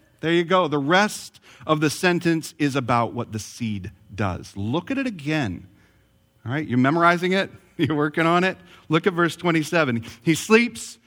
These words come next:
and rises night and day. And the seed, what's the subject of the second half of the sentence? Not what the man does. Nope. He slept. The seed sprouts.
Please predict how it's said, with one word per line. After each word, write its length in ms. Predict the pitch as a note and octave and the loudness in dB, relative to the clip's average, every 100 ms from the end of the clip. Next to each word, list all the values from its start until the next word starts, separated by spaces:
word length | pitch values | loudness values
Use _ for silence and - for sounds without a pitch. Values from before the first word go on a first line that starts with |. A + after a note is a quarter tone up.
| _ _ | _ _
and 180 | A#2+ C3+ | -2 0
rises 760 | F3 F3+ F#3+ D#3 F3+ F3 - - _ | 2 2 2 0 0 0 -6 -16 _
night 340 | C3 D#3 D#3+ D#3+ | 2 4 2 0
and 220 | D3 C#3 | 0 2
day. 440 | C#3 B2+ F#2+ E2+ F#2+ - - - | 2 2 0 -6 -14 -20 -20 -2
And 480 | E3+ E3+ D#3+ D#3+ D3 - - | 2 4 2 0 -4 -10 -12
the 320 | A#2 D3 D3 | 0 2 2
seed, 600 | - - - C4 C#3 G2 | 0 -6 0 2 2 0
what's 240 | G2 A#2 - | -4 -6 -4
the 240 | D#3 C3+ - | -2 -2 -4
subject 680 | - - - E3+ D#3+ F3+ F3+ | -20 -8 0 0 2 -2 -2
of 160 | D3+ C#3+ | -2 -2
the 100 | D3+ | -2
second 380 | - F3 F#3 F3 | -2 -2 0 0
half 240 | E3+ F3 | 0 -2
of 100 | F3+ | -4
the 100 | E3+ | -4
sentence? 680 | E3 F#3+ F#3 G2+ C2+ - - _ _ | -2 -2 -2 -6 -8 -16 -20 _ _
Not 240 | - F#2+ G2 | -6 -4 -4
what 120 | D#3 | 0
the 80 | A#3 | 2
man 340 | A#3+ A3+ A3+ | 4 4 4
does. 680 | G#3 F3+ E3+ D#3 - - - _ _ - | 6 6 4 -2 -12 -20 -20 _ _ -8
Nope. 340 | G2+ F#3 - - _ _ _ _ | -2 -2 -2 -14 _ _ _ _
He 140 | A2 | -2
slept. 640 | E3+ - A3+ F#3+ - - - _ _ _ _ _ - | -2 2 4 4 0 -20 -20 _ _ _ _ _ 0
The 140 | C#3+ | 2
seed 960 | C#3 - - - C4+ G#3+ C3+ G#2+ G2 F#2 - - _ _ _ _ _ | 2 -2 -6 0 2 4 2 0 -4 -8 -10 -20 _ _ _ _ _
sprouts. 1160 | - - - D#3+ B2+ F#2+ - - - - - | -20 -14 0 4 4 0 -8 -20 -20 -20 -20